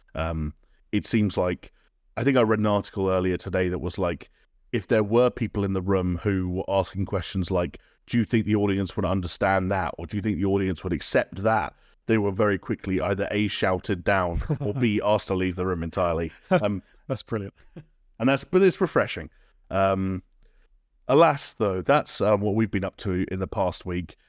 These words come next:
Speaker 1: If we pivot back to the news very quickly, the Jonesy, um, there are far more severe and grave, at least in financial, uh, terms, things happening around the industry.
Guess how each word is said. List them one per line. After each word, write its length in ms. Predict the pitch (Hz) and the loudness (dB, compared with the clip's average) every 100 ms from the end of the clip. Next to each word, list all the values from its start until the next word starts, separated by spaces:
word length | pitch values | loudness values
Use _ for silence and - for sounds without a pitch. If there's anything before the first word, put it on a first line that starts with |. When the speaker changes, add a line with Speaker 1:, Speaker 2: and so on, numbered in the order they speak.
| _ - | _ -6
Speaker 1:
If 180 | 113 | -2
we 80 | 127 | 0
pivot 400 | 104 175 147 - | 0 2 2 2
back 200 | 127 - | 0 -2
to 100 | - | -6
the 100 | 104 | -2
news 340 | 104 151 131 85 | 4 6 6 2
very 220 | 92 80 | -2 -2
quickly, 380 | 107 - 92 87 | -4 -4 -2 -2
the 160 | 85 | -2
Jonesy, 520 | 80 87 85 85 82 - _ - | -2 -2 -2 -2 -4 -6 _ -6
um, 320 | 95 95 92 | 0 0 0
there 240 | 92 104 101 | 0 2 2
are 60 | |
far 420 | 90 - 113 117 - - | 0 2 4 4 2 -2
more 380 | 110 104 98 - _ _ | 0 0 0 -6 _ _
severe 520 | - 113 92 113 107 - | -2 -2 2 4 4 0
and 120 | 92 | -2
grave, 360 | 110 113 98 82 | 2 4 4 2
at 60 | |
least 240 | 104 123 98 | 0 0 -2
in 100 | 98 | -2
financial, 680 | 98 104 113 - 92 90 - | 0 2 0 -2 -4 -4 -2
uh, 240 | 87 87 | 0 -2
terms, 540 | - 104 85 82 - - _ _ | -2 -2 -2 -4 -10 -14 _ _
things 380 | 127 110 101 95 | 2 4 4 -2
happening 560 | - 107 - 95 90 87 _ - | -4 -4 -4 -4 -4 -8 _ -6
around 520 | 104 95 107 123 117 | -4 0 2 2 2
the 180 | 90 98 | 0 2
industry. 500 | 107 92 - 90 82 | 2 0 -4 -4 -4